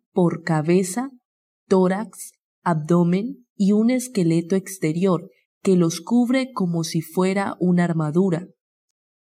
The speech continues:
En la cabeza se encuentran los ojos,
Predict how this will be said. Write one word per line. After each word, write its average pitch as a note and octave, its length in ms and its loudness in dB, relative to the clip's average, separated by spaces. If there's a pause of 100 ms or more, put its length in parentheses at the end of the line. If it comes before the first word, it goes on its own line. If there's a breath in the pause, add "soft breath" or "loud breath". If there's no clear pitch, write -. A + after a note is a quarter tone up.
(800)
En G#3+ 180 6
la A3 180 4
cabeza A#3+ 640 0
se - 200 0
encuentran F#3 680 0
los E3 340 -4
ojos, - 600 -2